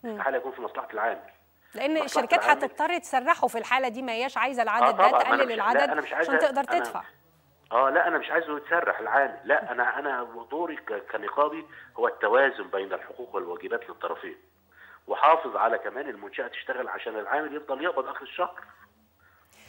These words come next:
Speaker 1: طبعًا
Speaker 2: واخد
Speaker 1: وضحت،
Speaker 2: بالك؟
Speaker 1: احنا متفقين كلنا في هذا الموضوع، احنا في انتظار
Speaker 2: آه.
Speaker 1: ايه اللي بالظبط هيتفاوض بيه القطاع الخاص مع، آه، يعني المسؤولين والمجلس الأعلى للأجور، علشان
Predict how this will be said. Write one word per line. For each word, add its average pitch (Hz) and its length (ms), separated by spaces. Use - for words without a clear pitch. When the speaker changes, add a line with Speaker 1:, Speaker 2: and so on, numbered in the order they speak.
Speaker 1:
طبعًا 285 280
Speaker 2:
واخد 285 120
Speaker 1:
وضحت، 262 180
Speaker 2:
بالك؟ - 100
Speaker 1:
احنا 320 160
متفقين 302 420
كلنا 277 340
في 226 140
هذا 240 180
الموضوع، 214 380
احنا 370 180
في 285 80
انتظار 285 420
Speaker 2:
آه. - 120
Speaker 1:
ايه 285 80
اللي 285 140
بالظبط 208 400
هيتفاوض 226 560
بيه 233 120
القطاع 233 320
الخاص 233 360
مع، 226 260
آه، 208 640
يعني 220 400
المسؤولين 226 640
والمجلس 226 420
الأعلى 220 340
للأجور، 208 560
علشان 294 520